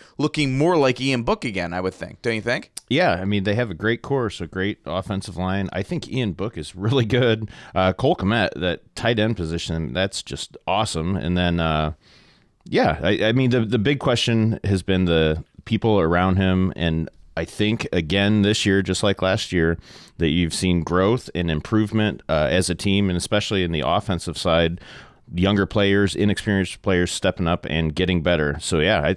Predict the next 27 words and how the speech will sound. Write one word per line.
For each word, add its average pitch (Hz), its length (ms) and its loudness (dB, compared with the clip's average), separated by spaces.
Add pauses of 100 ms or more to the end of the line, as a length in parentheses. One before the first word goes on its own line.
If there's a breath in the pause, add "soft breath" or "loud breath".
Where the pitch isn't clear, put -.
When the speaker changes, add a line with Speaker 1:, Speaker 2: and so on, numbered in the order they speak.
Speaker 2:
expect - 400 -6
a 78 60 -2
lot 87 200 2
of, 71 320 -2
uh, 71 220 -2
Ian 80 260 -2
tonight. 78 300 -6 (460 loud breath)
Speaker 1:
Ian 120 260 2
Book, 123 220 0
five 131 320 0
touchdown 131 440 0
passes 127 500 0
last 120 340 2
week 127 220 -2
versus 113 400 0
Bowling 117 440 2
Green. 135 540 2
Uh, 117 360 2
Book 170 340 -2
talked 147 240 0
about 131 240 2
his 170 300 2
progress 123 640 2 (320 loud breath)
immediately 131 640 4
following 98 480 2
the 90 100 2
win. 87 240 -2